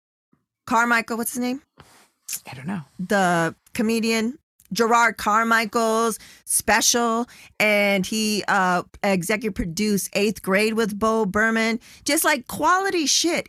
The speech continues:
Speaker 1: And then I was like, "How you, he's not on, he's, like, barely on Instagram. He, he's not, there's no interviews on him." And he created this shit.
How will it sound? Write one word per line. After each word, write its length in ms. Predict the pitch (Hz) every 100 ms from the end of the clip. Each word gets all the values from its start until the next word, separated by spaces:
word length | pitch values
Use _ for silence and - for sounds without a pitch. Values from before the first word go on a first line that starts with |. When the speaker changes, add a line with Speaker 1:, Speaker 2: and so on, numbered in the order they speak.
| -
Speaker 1:
And 100 | 240
then 120 | 269
I 20 |
was 80 | 240
like, 160 | 196 233
"How 160 | 247
you, 220 | 285 262 262
he's 300 | 208 254 226
not 280 | 214 226 254
on, 260 | 262 247 -
he's, 240 | 220 175
like, 200 | 185 -
barely 560 | 180 165 220 226 247 247
on 140 | 233
Instagram. 680 | 208 220 214 196 196 190 190 - -
He, 240 | - 190 151
he's 240 | 190 185 180
not, 260 | 185 196
there's 220 | 196 196
no 240 | 202 208 269
interviews 480 | 240 233 220 220 190
on 180 | 185
him." 420 | 208 208 175 175 185 - - -
And 160 | 214
he 140 | 240 254
created 640 | - 247 247 285 277 190
this 160 | 190 165
shit. 320 | - 147